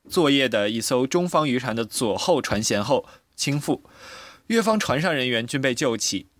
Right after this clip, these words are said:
秦刚说，导致这一事件的直接原因是越方不顾中方反复交涉、警告和劝阻，强力干扰中方企业正常作业，并采取危险举动。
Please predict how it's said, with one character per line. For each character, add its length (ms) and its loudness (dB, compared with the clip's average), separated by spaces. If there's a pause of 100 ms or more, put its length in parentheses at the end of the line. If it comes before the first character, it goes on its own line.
(120)
秦 180 -4
刚 160 2
说， 300 0 (400)
导 160 2
致 100 -2
这 140 0
一 100 4
事 160 2
件 160 0
的 80 -2
直 160 -2
接 180 2
原 200 2
因 120 -2
是 300 -2 (180)
越 140 4
方 380 0
不 220 -2
顾 200 0
中 220 -4
方 180 0
反 240 -2
复 140 -6
交 240 2
涉、 380 0
警 260 -4
告 220 0
和 180 -4
劝 260 -4
阻， 300 -8
强 260 -4
力 120 2
干 180 -2
扰 160 0
中 200 -6
方 200 -2
企 220 -6
业 180 -6
正 220 -2
常 200 -4
作 220 2
业， 220 0 (100)
并 180 -6
采 200 -2
取 180 -4
危 240 2
险 180 0
举 160 -4
动。 220 -2